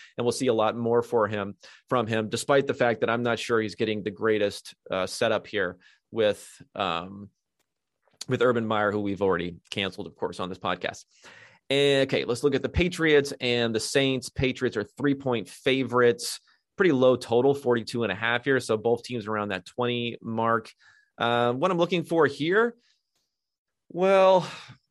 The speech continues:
right now, the Patriots have the number one defense against, against, against the pass. And, you know, they face Tua, who's,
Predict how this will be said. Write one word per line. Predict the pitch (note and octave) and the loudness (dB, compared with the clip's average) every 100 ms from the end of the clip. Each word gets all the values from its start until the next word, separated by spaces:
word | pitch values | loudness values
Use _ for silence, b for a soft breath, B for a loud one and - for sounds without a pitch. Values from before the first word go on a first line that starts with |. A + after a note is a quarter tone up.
| _ _ - | _ _ -2
right | D3+ F#3 | 0 2
now, | D#3 D#3 D#3 D3+ | 2 4 4 4
the | B2+ | 2
Patriots | D3 D3 C#3 | 0 0 2
have | C3+ A2+ | 0 0
the | |
number | A2+ B2+ D3 C#3 | 0 0 2 2
one | B2+ B2 A#2+ A#2+ - | 2 2 2 0 -6
defense | A2+ B2+ - G2+ F#2+ G2+ - - | -6 -6 -4 -4 -4 -8 -6 -6
against, | G#2+ A2 G#2+ G#2+ - - - _ _ | -2 -2 -2 -4 -10 -16 -20 _ _
against, | A2+ A2 A2 G2 - A2 - - - - | -8 -4 -4 -6 -10 -14 -16 -16 -10 -6
against | A#2+ F2+ - A2+ G#2+ G#2 | -6 -8 -8 -6 -6 -8
the | F2+ | -8
pass. | A#2 G#2 E2+ - B B B _ | -4 -2 -4 -10 B B B _
And, | A#2+ A#2+ A#2 A2+ A2+ G#2 - _ _ _ _ _ _ _ _ _ | -2 0 0 -2 -4 -8 -16 _ _ _ _ _ _ _ _ _
you | - | -4
know, | A#2 G2 | -2 0
they | A2 | 0
face | A#2 A2+ | 0 -2
Tua, | - A2 G#2 | 0 2 2
who's, | A2+ A2 G#2+ G2+ - | 0 -4 -6 -8 -14